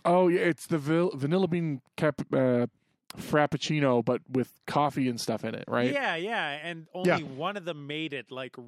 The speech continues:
Speaker 2: really, really well.
Speaker 1: Yeah.
Speaker 2: And they, like, they didn't even argue. They were just like, "Yeah."
Speaker 1: Yep.
Speaker 2: And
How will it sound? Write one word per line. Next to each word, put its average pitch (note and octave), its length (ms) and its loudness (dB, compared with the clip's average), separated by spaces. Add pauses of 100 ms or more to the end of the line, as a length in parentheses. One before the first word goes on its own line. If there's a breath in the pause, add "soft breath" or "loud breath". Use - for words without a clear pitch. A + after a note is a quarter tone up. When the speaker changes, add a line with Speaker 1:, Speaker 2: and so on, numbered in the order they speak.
(140)
Speaker 2:
really, D3 400 -8
really C3+ 340 -10
well. C3+ 280 -4
Speaker 1:
Yeah. A#2 140 2 (480 soft breath)
Speaker 2:
And D#3 240 -6
they, F#3+ 180 -4
like, E3+ 260 -8
they F3 120 -4
didn't A3 160 -8
even B2+ 200 -10
argue. B2+ 400 -8
They C3 100 -10
were C#3+ 100 -6
just B2+ 180 -14
like, C3+ 240 -10
"Yeah." B2 240 -4
Speaker 1:
Yep. B2 160 0 (540)
Speaker 2:
And D#3 240 -6